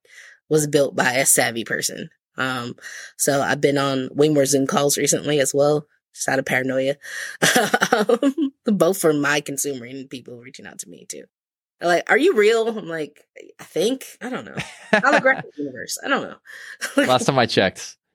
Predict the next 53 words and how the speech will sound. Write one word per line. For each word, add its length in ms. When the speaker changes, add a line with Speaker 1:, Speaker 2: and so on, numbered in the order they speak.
Speaker 2:
Yeah. 500
Speaker 1:
<laughs> 40
I 40
might 280
be 120
real. 280
I 180
don't 120
know. 180
<laughs> 80
Speaker 2:
For 100
Speaker 1:
We'll, 80
Speaker 2:
sure. 120
Speaker 1:
we'll 80
see. 220
<laughs> 60
Speaker 2:
Well, 80
this 100
has 60
been 140
super 240
fun, 180
Michelle. 520
Where 200
can 140
people 200
go 280
to 80
connect 280
with 180
you, 500
uh, 380
if 80
they 100
wanna 140
chat 160
with 160
you 100
about 380
their 100
own 140
marketing 360
needs 460
or, 300
Speaker 1:
Mm-hmm. 140
Speaker 2:
uh, 220
just 160
see 80
what 120
else 200
you're 60
up 100
to? 200